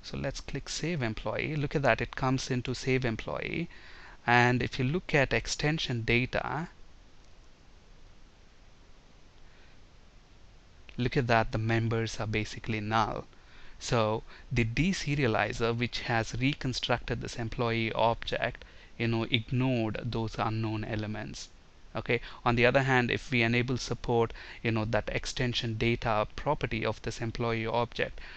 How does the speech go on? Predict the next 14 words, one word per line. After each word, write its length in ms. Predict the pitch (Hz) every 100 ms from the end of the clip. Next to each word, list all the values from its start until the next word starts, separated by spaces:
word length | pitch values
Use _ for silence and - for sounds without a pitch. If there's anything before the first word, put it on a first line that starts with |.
| -
would 120 | - 117
have 240 | 113 110
been 220 | 117 117
populated 720 | - - 147 123 107 - 117 - - - 135
with 120 | 113
the 120 | 117
unknown 400 | 110 110 113 107
elements 320 | 104 104 107 -
that 160 | 107
are 100 | 120 110
received 420 | 110 - 110 113
at 140 | 107
the 80 | 107
service. 720 | - 117 - - - - -